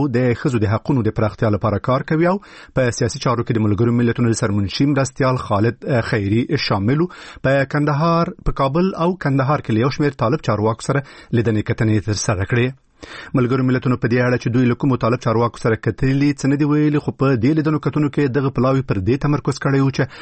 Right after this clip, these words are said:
طالبان د هغه سخت محدودیتونه چې د تیر کال په اګوست کې واک ته له رسېدو وروسته یې پر ښځو او نجونو د تعلیم او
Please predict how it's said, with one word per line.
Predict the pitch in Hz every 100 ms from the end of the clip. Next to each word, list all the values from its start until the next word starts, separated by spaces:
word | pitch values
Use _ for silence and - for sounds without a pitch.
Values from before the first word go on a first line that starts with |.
| -
طالبان | - 113 107 127 123
د | 110
هغه | 147 131 -
سخت | 160 - 120
محدودیتونه | 101 113 110 - 147
چې | 139 139
د | 131
تیر | 147 -
کال | 107 101
په | 110 98
اګوست | 107 -
کې | 120 107
واک | 131 -
ته | 151 - - - - -
له | 123 120
رسېدو | 117 127 110 117
وروسته | 98 117 143
یې | 131
پر | 131
ښځو | 113 - 123 117
او | 113
نجونو | 107 107 139 131
د | 127
تعلیم | 107 98 143
او | 139